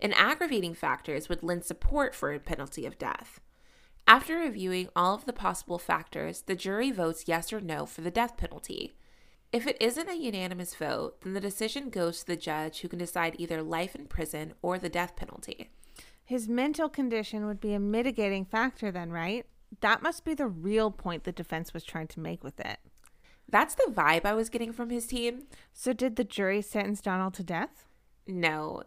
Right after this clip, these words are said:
Speaker 1: the jury couldn't agree what Donald's fate should be, so the decision was left to the judge at sentencing. Donald made a bold statement, and I quote, "I loved my jury.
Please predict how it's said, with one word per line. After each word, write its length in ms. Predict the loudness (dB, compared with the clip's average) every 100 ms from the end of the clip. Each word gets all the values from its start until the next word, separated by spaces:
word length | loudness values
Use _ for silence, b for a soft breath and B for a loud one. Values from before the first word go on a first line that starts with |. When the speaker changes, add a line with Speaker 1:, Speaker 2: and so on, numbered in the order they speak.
| -2
Speaker 1:
the 60 |
jury 340 | 2 6 6 4
couldn't 340 | 0 -4 -2
agree 400 | -2 2 2 2
what 180 | 0 0
Donald's 340 | 2 0 -2
fate 220 | -4 -4 -4
should 300 | -4 -4 -4
be, 340 | -8 -6 -10 B B B B
so 160 | 0
the 100 | 4
decision 420 | 2 2 0 0
was 140 | -6 0
left 240 | 0 0
to 80 | -4
the 80 | -8
judge 460 | -6 2 4 4
at 200 | 2 -2
sentencing. 720 | -2 -4 -4 -8 -8 -12 -12 -16 _ b b b b b
Donald 300 | 8 10 6
made 160 | 2 2
a 60 |
bold 360 | 4 4 4 2
statement, 500 | 0 -2 -2 -10 -14 _ -20 -12
and 180 | -4 2
I 100 | 2
quote, 400 | 2 -2 -4 -6 -12 -20 b b b
"I 140 | 4 6
loved 280 | 6 6
my 160 | 6 2
jury. 400 | 2 -2 -4 -10